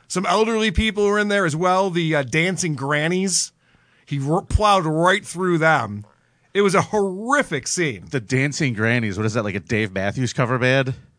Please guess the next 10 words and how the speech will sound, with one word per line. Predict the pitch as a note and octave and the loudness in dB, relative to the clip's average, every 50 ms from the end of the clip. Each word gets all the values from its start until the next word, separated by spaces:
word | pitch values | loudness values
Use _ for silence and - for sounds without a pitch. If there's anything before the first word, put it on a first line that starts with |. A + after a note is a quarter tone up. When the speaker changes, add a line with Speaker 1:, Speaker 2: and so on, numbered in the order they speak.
| _ - | _ -6
Speaker 1:
Yeah, | C#3+ E3 F#3 F3 E3+ F3 | -2 0 2 4 4 4
they're | G#3 A#3+ | 4 2
not | C#4 B3+ - | 2 2 2
that | F#3+ E3+ C#3 | 0 0 -2
great, | - D3+ D#3 D3 D3+ C#3+ - | -2 -2 0 0 0 -2 -2
though. | - D#3 C3+ C3+ C3 C#3+ | -2 0 0 2 2 0
The, | D3+ E3+ F3+ | 0 -2 -4
the | D#3+ G3+ | -4 -4
violinist, | G#3+ B3 A#3 G#3 F3+ E3 D3+ C#3+ C#3 D3 C#3+ C3+ B2+ - - - - | -2 0 0 2 2 0 -2 -4 -4 -4 -4 -4 -4 -4 -8 -10 -10
yeah. | - D3 C#3+ C#3+ C#3+ C#3 C3+ B2+ | -6 -4 -2 -2 0 -2 -2 -4